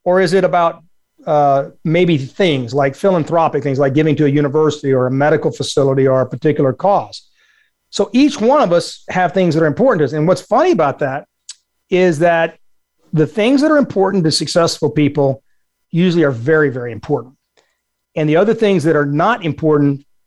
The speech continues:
really are like water off a duck's back. Just they don't care. I find after dealing with hundreds and hundreds of high net worth investors over the last thirty-six years that many of them are more interested in being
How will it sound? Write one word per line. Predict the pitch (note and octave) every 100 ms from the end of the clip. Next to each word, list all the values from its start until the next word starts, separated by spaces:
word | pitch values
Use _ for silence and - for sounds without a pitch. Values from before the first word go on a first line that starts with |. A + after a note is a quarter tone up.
| _ -
really | D#3+ E3 F3+
are | D3+
like | D3+ C#3+ C#3+
water | D3 D3+ D#3 C#3+
off | C#3
a | B2+
duck's | B2+ C3+ -
back. | C3 C3+ - -
Just | D3
they | D#3+
don't | C3+ C3+
care. | - D#3 B2 _ _ _ _ _ _ _ _ -
I | G3+
find | C#4 B3+ G#3+ G#3 G#3 F#3 -
after | E3+ D#3 D3+
dealing | B2+ E3+ F3+ D#3+
with | D3 -
hundreds | - - C4 A3 D3+
and | D#3 C3+
hundreds | F3 G3 D3 B2+
of |
high | A#2+ D#3 E3+
net | D#3+
worth | D#3 C3
investors | C3+ C3+ D3 D3 B2+
over | C3
the | C3
last | B2+ C3+ C3 -
thirty-six | C#3 C3 - C3 -
years | F3 C3+ A#2+ - _ _ _ _ -
that | D#3+
many | D#3 G#3+ E4 A#3
of | E3
them | D3+ E3+ D#3+ _ _ _ _
are | D#3+ D#3
more | E3+ A#3 A#3+
interested | G#3+ G#3+ - D#3+ - D3+ D3 - -
in | E3 D3+
being | C#3+ D#3+ D#3+ D3+ D3